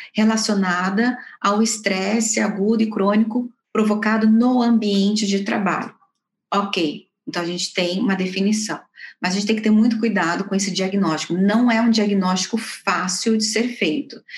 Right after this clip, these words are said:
Não é um teste de Christina Maslach,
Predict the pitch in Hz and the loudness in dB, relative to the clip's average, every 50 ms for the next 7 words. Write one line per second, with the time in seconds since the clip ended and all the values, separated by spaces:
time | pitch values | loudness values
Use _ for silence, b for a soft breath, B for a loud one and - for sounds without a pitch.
0 | B B B B - 196 208 220 226 233 233 226 220 220 233 247 294 339 330 - | B B B B 0 2 2 4 4 4 4 4 4 4 4 4 2 2 0 -2
1 | - 202 175 160 156 156 165 - - - - 233 254 240 - - _ - 180 180 | -2 -2 -2 -2 -2 -4 -4 -4 -4 -2 0 0 0 -2 -4 -10 _ -10 -8 -6
2 | - 190 185 - - - 180 190 208 214 208 190 185 196 - 175 170 160 156 151 | -4 -4 -2 -2 -2 -2 0 0 2 2 2 0 -2 -2 -2 -2 0 0 0 0
3 | 156 190 185 - - - | -2 -4 -6 -8 -10 -12